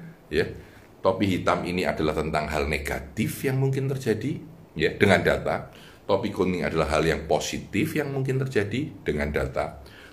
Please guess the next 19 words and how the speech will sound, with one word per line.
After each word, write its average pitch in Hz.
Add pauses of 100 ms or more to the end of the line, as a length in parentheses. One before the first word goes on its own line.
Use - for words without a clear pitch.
(120)
Topi 107
putih 131
adalah 78
tentang 73
fakta 80
dan 65
data, 71
dan 65
topi 69
merah 73
adalah 67
tentang 67
emosi. 67 (400)
Dengan 107
memahami 82
hal 87
ini 101
dan 82
mengaplikasinya, 101